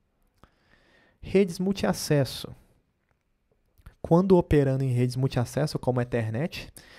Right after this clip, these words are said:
ele elege, ah, um D R, que é o roteador designado, que seria o síndico do segmento, e outro como, é, B D R. Galera, acho que eu vou parar por aqui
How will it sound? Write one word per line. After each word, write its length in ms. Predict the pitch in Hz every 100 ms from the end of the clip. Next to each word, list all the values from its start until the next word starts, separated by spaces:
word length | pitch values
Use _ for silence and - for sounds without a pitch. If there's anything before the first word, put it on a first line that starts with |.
| - - _ _ -
ele 180 | 151
elege, 840 | 160 147 143 139 135 110 123 123 - - _ _ -
ah, 800 | 127 120 117 117 117 113 113 113 - _ _ _ _ _ _ _ _ _ _ _ _ _ _ _ _ _ -
um 140 | 151
D 80 | 139
R, 420 | 127 139 190 190
que 140 | -
é 60 | 123
o 80 | 127
roteador 420 | 120 127 123 127
designado, 640 | 123 123 123 113 151 185 180 _ _ _ _ _ _ _ _
que 140 | - 143
seria 360 | - 135 131
o 60 | 131
síndico 500 | - - 196 185 143
do 80 | 139
segmento, 720 | - 127 120 139 170 202 190 _ _ _
e 160 | 170 160
outro 300 | 156 160 165
como, 440 | - 165 156 156 _ _ _ _
é, 640 | 131 127 127 123 123 127 - - _ _ _ _
B 240 | 139 135
D 140 | 147 143
R. 300 | 117 117 147
Galera, 260 | 185 180
acho 160 | 175 -
que 60 |
eu 40 | 175
vou 160 | 170 156 _ _
parar 340 | - 143 127 139
por 240 | - 139
aqui 480 | 123 - - 196 -